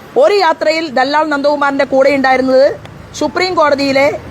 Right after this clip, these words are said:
ഒരു അഡ്വക്കറ്റാണ്, അവരുടെ പേര് അഡ്വക്കറ്റ് ഗീത. അഡ്വക്കറ്റ് ഗീത വരുന്നത് ദല്ലാൽ നന്ദകുമാർ സ്പെഷ്യലായിട്ട് വിളിപ്പിച്ചിട്ടാണ്.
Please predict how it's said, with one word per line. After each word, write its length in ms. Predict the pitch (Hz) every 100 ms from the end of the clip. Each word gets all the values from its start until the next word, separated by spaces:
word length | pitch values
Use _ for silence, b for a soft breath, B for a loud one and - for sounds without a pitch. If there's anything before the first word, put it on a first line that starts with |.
| -
ഒരു 120 | 262
അഡ്വക്കറ്റാണ്, 720 | 269 247 262 285 269 262 233 302 - - - - - - - - - - - -
അവരുടെ 280 | 269 330 330
പേര് 420 | 285 277 294 311 -
അഡ്വക്കറ്റ് 380 | 247 277 262 254
ഗീത. 260 | 233 262 240 - - - - - - - - - - - -
അഡ്വക്കറ്റ് 460 | 269 311 392 381 302
ഗീത 360 | 302 349 359
വരുന്നത് 680 | 381 302 285 285 285 320 - - - - - - - -
ദല്ലാൽ 420 | 233 285 330 370
നന്ദകുമാർ 500 | 349 320 311 302 302
സ്പെഷ്യലായിട്ട് 640 | 302 277 254 320 302 277
വിളിപ്പിച്ചിട്ടാണ്. 600 | 285 262 254 247 247 214